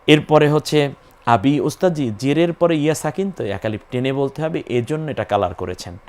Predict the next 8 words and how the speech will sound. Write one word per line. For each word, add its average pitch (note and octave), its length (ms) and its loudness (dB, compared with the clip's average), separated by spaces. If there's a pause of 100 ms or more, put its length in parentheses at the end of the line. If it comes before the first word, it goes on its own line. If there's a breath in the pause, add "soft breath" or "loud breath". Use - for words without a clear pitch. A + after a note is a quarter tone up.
(500 loud breath)
আচ্ছা, A#2+ 500 -4 (680 loud breath)
এই D#3 180 2
লাহায়ের C3 580 4 (100)
হটাকে C3+ 480 0
কালার D3 320 2
কেন F3 180 -2
ওস্তাদজি? D#3 380 -4
কণ্ঠনালীতে A2+ 460 -4